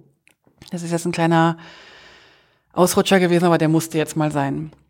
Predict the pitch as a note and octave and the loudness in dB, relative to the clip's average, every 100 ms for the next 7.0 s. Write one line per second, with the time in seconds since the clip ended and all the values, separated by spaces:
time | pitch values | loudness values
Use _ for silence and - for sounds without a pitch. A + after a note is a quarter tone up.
0 | _ _ F#3 F3+ - _ _ _ _ _ | _ _ -6 -4 -6 _ _ _ _ _
1 | _ _ _ _ _ _ _ _ _ _ | _ _ _ _ _ _ _ _ _ _
2 | - A3 B3+ B3+ A#3 E3 G#3+ G3 E3 - | -2 2 4 2 2 0 2 0 -2 -4
3 | E3 D#3+ D#3 - D#3+ D#3+ D#3 F#3 - G3+ | -2 0 0 -2 -4 -4 -2 -4 0 0
4 | B3+ - A3+ - A3 G#3+ G#3 G3 D#3 F3+ | 0 -6 -6 -4 -2 0 0 -2 0 2
5 | G#3 G#3+ - G3 G3 G3 G3 F#3+ - _ | 4 2 -2 -2 -2 -2 -4 -8 -12 _
6 | _ _ _ _ _ - E3+ E3+ E3 - | _ _ _ _ _ -6 -2 0 -2 -6